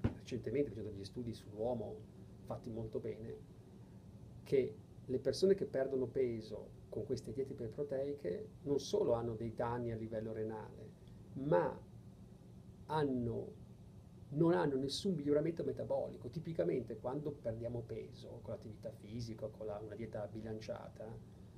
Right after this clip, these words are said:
ipocalorica, c'è un miglioramento dell'insulinosensibilità, cioè diventiamo meno diabetici, meno, me-, me-, meno propensità al diabete.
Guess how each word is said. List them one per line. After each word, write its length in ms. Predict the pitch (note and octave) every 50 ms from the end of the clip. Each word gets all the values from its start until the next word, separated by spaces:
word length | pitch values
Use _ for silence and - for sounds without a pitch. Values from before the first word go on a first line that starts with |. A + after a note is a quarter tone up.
| - - -
ipocalorica, 960 | - A#2 - A2+ - - A2+ A2 A2+ G#2 G2 G2+ G#2 G2+ F#2+ - A#2+ A#2 B2 - - -
c'è 140 | - - D#3+
un 100 | C3+ C3
miglioramento 680 | C3+ C3+ C3+ D3 D3 D#3+ D3+ C3 B2+ B2 A#2+ - C3+
dell'insulinosensibilità, 1400 | A#2+ B2+ A#2+ A#2+ B2 B2 A#2+ - - - C#3 B2+ B2+ B2 A#2+ - B2 A2+ - - A2+ A2+ A#2 A#2 A#2 - A2 G2+
cioè 160 | - - A#2+
diventiamo 480 | A2+ - C3 B2+ B2 - C3 B2 B2+ B2
meno 220 | A#2 B2+ B2 A#2
diabetici, 600 | A2 - A2+ G2+ G2+ G2+ F#2+ F#2+ - A2+ - A2+
meno, 220 | A2 A#2+ C3+ C#3+ -
me-, 140 | B2+ C#3 -
me-, 240 | - A#2+ B2 - - - - G#2
meno 240 | A#2+ B2+ C#3+ D3 C#3+
propensità 560 | - C#3 - - A#2 A#2 - B2 - C3 A#2
al 100 | A2+ A#2
diabete. 560 | A#2 A2 G#2 F#2+ G2 - - - - A2 -